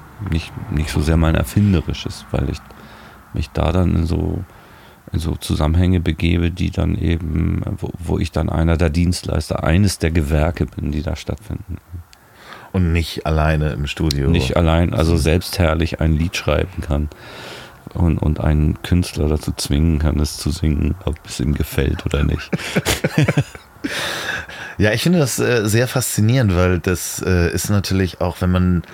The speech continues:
Speaker 2: wenn man jetzt zum Beispiel Musik und den Text von einem Musical geschrieben hat, also beides zusammen, so wie Andrew Lloyd Webber. Ich hab so Zahlen im Kopf wie fünfzehn Prozent von der Abendkasse oder sowas, ist das richtig?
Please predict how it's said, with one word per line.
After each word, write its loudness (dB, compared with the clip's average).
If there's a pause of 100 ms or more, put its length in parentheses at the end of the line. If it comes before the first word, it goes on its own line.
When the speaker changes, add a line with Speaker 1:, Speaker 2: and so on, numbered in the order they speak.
(400)
Speaker 2:
wenn 0
man 2
jetzt -2
zum 0
Beispiel -2
Musik 0
und 2 (160)
den 0
Text -4
von -2
einem 2
Musical 0
geschrieben -2
hat, -6
also -2
beides -2 (100)
zusammen, 0
so -2
wie 0
Andrew 2
Lloyd 0
Webber. 0 (540)
Ich -4
hab 0
so -4
Zahlen 0
im 0
Kopf -6
wie 0
fünfzehn -6
Prozent -4
von -2
der 0
Abendkasse -4
oder -2
sowas, -2
ist -8
das -2
richtig? -2